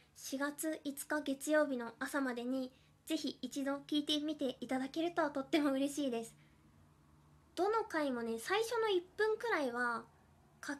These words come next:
キン配信した時のツイート共有をするのに、いつもね、もぞもぞしていたりとかするので、飛ばしていただいて大丈夫だと思います。<laughs> それでは、それでは、終わり。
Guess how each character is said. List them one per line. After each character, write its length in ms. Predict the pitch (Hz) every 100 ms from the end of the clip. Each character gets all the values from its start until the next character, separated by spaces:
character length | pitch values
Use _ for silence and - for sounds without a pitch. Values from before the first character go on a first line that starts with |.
| -
キ 140 | 415
ン 40 |
配 260 | 349 311 359
信 240 | 381 392
し 60 | 370
た 120 | 381
時 260 | 381 370 240
の 220 | 240 226 -
ツ 200 | - 294
イ 160 | 359 392
ー 20 |
ト 120 | 415
共 280 | 403 415 392
有 180 | 294 254
を 100 | 247
す 180 | -
る 100 | 262
の 140 | 247 233
に、 320 | 233 240 226 - - - -
い 100 | 349
つ 120 | 370
も 100 | 269
ね、 120 | 240
も 200 | 233 320
ぞ 140 | 359
も 140 | 302 262
ぞ 160 | 240
し 180 | 226 -
て 240 | - 254 254
い 80 |
た 140 | 254 262
り 100 | 240
と 100 | 226
か 140 | 220
す 140 | 214 247
る 100 | 240
の 160 | 226
で、 280 | 226 226 220 - _ _ -
飛 120 | 277
ば 120 | 277
し 60 | 294
て 100 | 294
い 60 |
た 120 | 285 285
だ 120 | 269
い 80 | 277
て 140 | 269
大 220 | 254 247
丈 100 | 247
夫 100 | 240
だ 120 | 240
と 80 | 262
思 180 | 285 320
い 120 | 294
ま 200 | 294 320
す。 120 | - - _ _ - - - - - 427 415
<laughs> 1080 | - 415 - _ _ _ - - - - -
そ 140 | 349
れ 140 | 339
で 100 | 370
は、 160 | 349 320
そ 100 | 320
れ 120 | 330
で 60 | 349
は、 200 | 311 - _
終 60 | 311
わ 60 | 370
り。 200 | 370